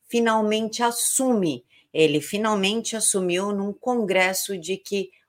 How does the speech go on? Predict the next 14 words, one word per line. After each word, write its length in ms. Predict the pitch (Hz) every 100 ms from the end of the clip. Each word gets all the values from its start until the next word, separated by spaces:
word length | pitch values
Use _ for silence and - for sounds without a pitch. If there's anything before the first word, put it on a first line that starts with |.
| -
o 120 | 160
Brasil 580 | 156 156 147 180 190 -
é 140 | 143
semipresidencialista, 1300 | 143 - 185 190 185 180 165 160 170 - 151 143 -
sim, 280 | 170 220 233 - - - -
e 100 | 208
nós 300 | 214 214 214
temos 400 | 226 220 220 - - _ -
onze 680 | 277 285 196 - 170 139 _ _ _ _
pessoas 680 | - 196 - 202 190 196 208
que 160 | - 175
não 400 | 156 147 175 240
foram 240 | - 226
eleitas 680 | 233 214 190 185 196 196 -